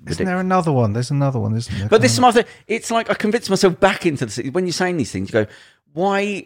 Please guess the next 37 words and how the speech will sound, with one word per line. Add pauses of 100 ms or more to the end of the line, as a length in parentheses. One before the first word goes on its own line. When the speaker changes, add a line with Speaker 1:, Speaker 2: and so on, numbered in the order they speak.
Speaker 2:
is
that
of
any
interest?"
You're,
you're,
it's
like
saying
something
was
scribbled
on
a
wall
somewhere (280)
and
you're
discussing
it
and
going, (240)
"Do
you
care
what
they're
doing?
I
don't,
who
are
they? (180)
I
just
somebody,